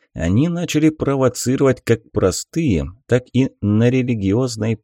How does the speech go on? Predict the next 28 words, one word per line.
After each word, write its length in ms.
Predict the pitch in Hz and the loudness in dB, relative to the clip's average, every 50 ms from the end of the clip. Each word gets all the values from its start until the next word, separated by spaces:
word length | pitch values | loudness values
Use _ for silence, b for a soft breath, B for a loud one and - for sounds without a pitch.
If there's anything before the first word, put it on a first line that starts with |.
| _ _ | _ _
почве 460 | - 185 202 - - - 95 90 80 | -4 -2 -2 -4 -4 -4 -2 -2 -2
столкновения, 960 | - - - 95 95 92 - 92 113 120 117 110 98 90 87 85 80 78 b b b b b _ | -4 -2 0 0 0 0 0 -2 -4 -2 -2 0 0 0 0 0 -2 -2 b b b b b _
вплоть 460 | - - - - 107 104 95 78 76 | -20 -12 -4 0 2 4 4 2 0
до 140 | 73 85 80 | -2 -4 -4
того, 460 | - - 73 85 110 139 127 98 - _ | -2 -2 0 0 0 0 0 -2 -6 _
что 260 | - - - - 98 | -14 -14 -6 -4 -2
начались 480 | 90 90 85 - - - 101 90 - - | 0 0 -2 -2 -2 -2 -2 -2 -2 -2
нападения 600 | 101 90 82 - 92 90 80 98 92 87 85 82 | -4 -4 -2 -2 -2 -2 0 0 -2 0 -2 -2
на 200 | 85 85 82 80 | 0 0 -2 -2
церкви, 680 | 78 - - - - - 120 123 113 - _ - 95 92 | -4 -6 -12 -8 -2 0 0 0 0 -2 _ -4 -2 0
мечети 640 | 95 95 92 87 85 - - 104 104 98 95 - 90 | 0 0 0 -2 -4 -4 -2 0 0 0 0 -2 -4
и 120 | 87 87 | -4 -2
синагоги 760 | 80 - - 92 82 78 76 95 98 131 135 117 123 113 - - _ _ _ | -4 -4 -4 -4 -4 -4 -4 -4 -2 -4 -2 0 -2 -2 -2 -4 _ _ _
с 200 | - - - - | -10 -10 -10 -2
последующими 1160 | - 117 107 98 - - 90 92 90 82 76 95 87 82 80 - - - 92 95 95 95 87 | 0 0 0 0 0 -2 -2 0 0 0 0 0 0 0 -2 -4 -6 -4 -4 -2 -2 -2 -2
их 120 | 80 - _ _ _ | -4 -6 _ _ _
поджогами. 880 | - 98 101 104 98 107 131 147 135 110 - 101 92 92 87 82 - _ _ _ _ _ _ _ _ _ | -2 0 0 0 -2 -4 -4 -2 -2 0 0 0 2 2 0 0 -2 _ _ _ _ _ _ _ _ _
Иногда 880 | - 104 107 113 110 107 104 92 82 82 85 76 78 98 123 156 180 185 - - - _ | -2 0 2 2 2 0 0 -2 -4 -6 -6 -2 0 0 0 0 0 -2 -6 -12 -14 _
прямо 540 | - 87 90 90 95 107 123 143 156 156 156 | -4 -2 0 2 2 0 0 -2 -4 -6 -6
с 160 | 151 - - | -6 -8 -8
людьми. 600 | - 107 127 156 165 139 127 120 113 123 151 127 87 85 - _ _ _ _ _ _ _ _ _ _ _ _ _ _ _ | -4 -4 -4 -4 -4 -2 -2 0 2 4 2 2 0 -2 -8 _ _ _ _ _ _ _ _ _ _ _ _ _ _ _
Вот 460 | - 90 98 104 117 156 165 - _ | 0 2 4 4 4 4 2 0 _
тут 240 | - 226 233 226 - | -4 -4 -4 -2 -2
военные 800 | 127 107 110 143 165 185 214 220 208 180 156 143 131 120 107 101 | -2 0 0 0 0 0 -2 -2 -2 -2 -2 0 0 0 0 -2
с 120 | - - | -4 -6
катушек 760 | - - 104 98 - _ - 170 170 - - 120 - - - | -4 -4 -4 -4 -4 _ -4 -4 -2 0 0 0 0 -2 -6
и 80 | 127 123 | -8 -6
слетели. 880 | - - - 90 90 101 131 143 - - - - 87 80 - - - | -6 -4 -2 0 0 0 0 -2 -2 -4 -2 0 0 0 0 -2 -8